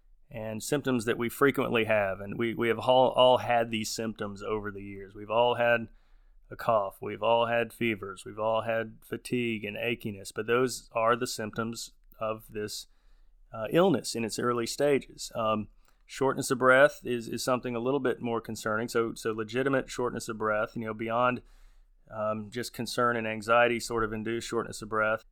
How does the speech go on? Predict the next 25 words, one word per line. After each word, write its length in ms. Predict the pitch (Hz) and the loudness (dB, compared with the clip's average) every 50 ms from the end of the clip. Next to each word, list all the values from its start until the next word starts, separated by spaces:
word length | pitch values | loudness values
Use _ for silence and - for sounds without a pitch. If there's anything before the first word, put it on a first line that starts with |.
| _ _ - | _ _ -16
You 100 | 120 110 | -12 -8
know, 120 | 107 107 | -8 -6
the, 200 | 107 117 123 127 | -4 -4 -4 -4
just 260 | 127 127 131 143 - - | -2 -4 -4 -4 -2 -4
the 80 | 127 | -4
typical 500 | - - 151 151 151 139 - 143 131 123 | 0 2 0 2 2 0 0 0 0 0
mild 420 | 123 117 120 123 123 123 123 117 - | 2 4 6 8 8 8 8 6 2
flu 240 | - - 127 127 | -2 -2 -2 -2
type 300 | 123 - 131 117 110 - | 0 2 4 4 4 2
symptoms 540 | - - 139 135 131 131 - 117 120 117 - | 0 -4 -2 -4 -2 -4 -4 -6 -6 -6 -8
can 320 | - - 117 117 117 120 113 | -8 -6 -4 -4 -4 -2 -2
be 340 | 117 117 117 120 120 123 - | -2 -4 -4 -4 -6 -8 -8
the 100 | - 113 | -8 -8
manifestation 800 | 110 110 113 113 110 - 117 - - 107 107 110 - 120 120 113 | -6 -6 -6 -6 -8 -10 -10 -8 -6 -6 -6 -6 -6 -8 -8 -8
in 180 | - 110 107 107 | -8 -8 -8 -8
the 120 | 113 110 | -8 -6
early 280 | 110 107 104 107 110 110 | -4 -4 -4 -4 -6 -8
stages. 520 | - - 135 139 151 123 165 175 - - - _ _ _ _ _ _ _ _ _ _ _ _ - | -6 -4 -2 -2 -2 -4 -6 -12 -14 -18 -20 _ _ _ _ _ _ _ _ _ _ _ _ -6
Uh, 200 | 113 110 110 110 | -2 0 2 2
in 180 | 104 113 117 117 | 2 0 -2 0
more 380 | 117 120 123 123 120 110 - - - - | 2 4 4 4 4 2 0 -8 -16 -14
significant 640 | - - - 113 117 127 151 - - - 135 117 | -14 -10 -8 -4 0 0 0 2 2 0 0 0
cases, 520 | - - 127 120 123 - 139 139 139 127 - | 2 2 2 2 0 -2 -6 -8 -8 -6 -2
the, 220 | 120 113 110 - | 0 0 0 0
the, 240 | - 113 107 113 | -2 -6 -6 -6